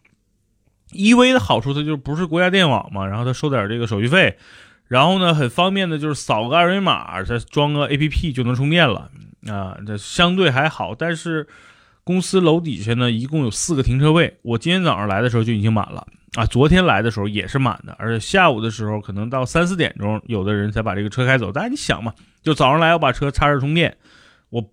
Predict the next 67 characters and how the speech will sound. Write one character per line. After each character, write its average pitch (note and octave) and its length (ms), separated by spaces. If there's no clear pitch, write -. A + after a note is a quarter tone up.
我 C#3+ 100
平 D#3+ 220
时 E3 120
白 D3 240
天 D#3 240
我 C3 60
出 D3+ 200
工 D#3+ 220
作 D#3+ 140
嘛， A2+ 120
我 C3 180
也 B2+ 60
不 A2+ 120
会 C#3 220
去 B2+ 80
管 G#2+ 260
它， F#2+ 100
就 D3+ 160
算 E3 160
它 D#3 60
充 D#3 200
满 C#3+ 200
了， F#2 100
我， G2+ 220
我 A2+ 140
也 A#2+ 80
不 G#2 140
会 A#2+ 100
把 F#2+ 160
这 G2 100
个 G#2+ 60
位 A2+ 100
置 G#2 100
让 C3+ 220
出 - 140
来， - 100
对 G#2 100
吧？ F#2 120
大 - 160
多 C#3 120
数 C3 140
人 A2+ 100
都 A#2+ 120
这 B2 80
样 C3 200
嘛， G2 80
其 - 80
实 B2+ 120
换 C3 260
我 B2 100
也 - 240
一 A2 100
样。 A#2 180
所 D#3+ 180
以 F#3 60
呢， F3+ 120
你 C#3+ 140
想 G2+ 300
上 E3 260
午 A2+ 60
来 G#2+ 120
充 D3+ 200
电， D#3 260
基 C#3 140
本 A#2+ 120
没 G2 160
戏。 - 280